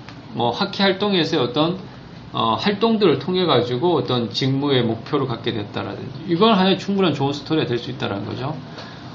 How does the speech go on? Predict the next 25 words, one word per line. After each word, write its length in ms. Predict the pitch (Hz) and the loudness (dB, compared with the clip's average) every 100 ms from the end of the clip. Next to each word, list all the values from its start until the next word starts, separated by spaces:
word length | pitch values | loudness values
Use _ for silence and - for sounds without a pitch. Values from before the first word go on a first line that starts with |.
| - | 2
아니면 280 | 135 180 165 | 4 6 6
이제 160 | 139 | 4
내가 220 | 120 135 | 4 4
했었던 480 | 151 151 143 151 135 | 2 2 0 0 0
인턴이나 800 | 131 127 - 175 156 143 170 190 - - | 0 -2 0 0 2 4 2 0 -6 0
아르바이트 880 | 123 127 135 151 165 - - 113 104 - - - - - - - | 2 4 6 6 4 -2 -6 -6 -6 -12 -16 -16 -16 -16 -16 -4
경험을 420 | - 185 208 143 | 4 6 6 4
통해 240 | - 135 131 | 2 0 2
가지고 580 | 120 107 127 185 208 202 - | 2 0 2 2 2 0 -4
어떤 260 | 139 135 139 | 0 2 2
직무나 460 | - 131 147 139 | 2 2 4 2
기업에 280 | 127 139 120 | 4 4 4
관심을 340 | 104 101 160 123 | 0 -2 0 0
갖게 220 | 117 117 | -2 -2
됐다. 400 | 98 95 95 95 - - - - - | -4 -4 -6 -8 -12 -16 -16 -12 0
이것도 240 | 180 226 | 2 4
굉장히 200 | 170 185 | 6 4
좋은 180 | 131 131 | 4 2
스토리예요. 680 | 131 - 135 110 104 110 165 - - - - - - - - | 2 0 -2 0 -2 -4 -6 -12 -16 -16 -16 -16 -16 -8 2
그 60 | |
다음에 280 | 160 196 208 | 6 6 4
이제 320 | 151 160 160 - - - | 4 4 2 -4 -18 -4
내가 260 | 135 165 165 | 2 4 4
지원한 600 | 160 160 160 180 175 131 | 4 2 4 2 -2 -2
그 540 | 117 110 110 117 | 0 0 -2 -6